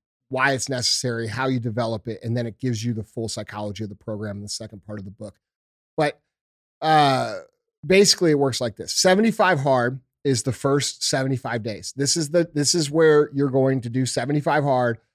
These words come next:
Um, it's going to be extremely difficult. You're gonna be extremely sore.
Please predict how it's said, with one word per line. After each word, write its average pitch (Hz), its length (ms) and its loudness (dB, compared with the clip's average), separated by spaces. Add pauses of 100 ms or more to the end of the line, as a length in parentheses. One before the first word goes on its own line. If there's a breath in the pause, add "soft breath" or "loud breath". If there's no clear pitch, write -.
(220)
Um, 113 260 -2
it's 104 160 -10
going 123 220 0
to 107 80 -4
be 110 100 -6
extremely 160 560 4
difficult. 143 560 4 (240)
You're 107 80 -4
gonna 120 200 0
be 117 120 0
extremely 165 640 2
sore. 139 520 4